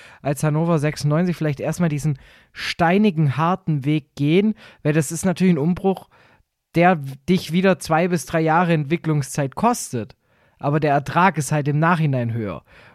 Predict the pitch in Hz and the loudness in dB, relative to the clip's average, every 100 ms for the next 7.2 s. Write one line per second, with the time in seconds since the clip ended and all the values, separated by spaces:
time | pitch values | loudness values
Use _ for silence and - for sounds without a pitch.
0 | - 143 170 190 190 190 180 160 - - | -8 -2 2 2 2 2 0 -6 -8 -2
1 | 160 170 - - 147 180 139 - 170 - | 2 2 0 -10 -6 -4 -4 -2 -2 -4
2 | - 160 156 139 165 180 151 135 156 147 | -10 -6 -4 -2 0 -2 -4 -4 0 0
3 | 185 - - - - - 127 156 185 185 | 0 -4 -12 -20 -20 -6 0 2 2 4
4 | 180 175 160 - - 135 127 165 165 - | 4 2 -2 -10 -8 -4 2 2 2 2
5 | 185 170 147 - 156 156 139 135 147 147 | 2 2 0 -2 0 0 0 0 -2 -2
6 | - _ _ _ _ _ - 156 135 156 | -8 _ _ _ _ _ -6 -2 0 0
7 | 143 | -2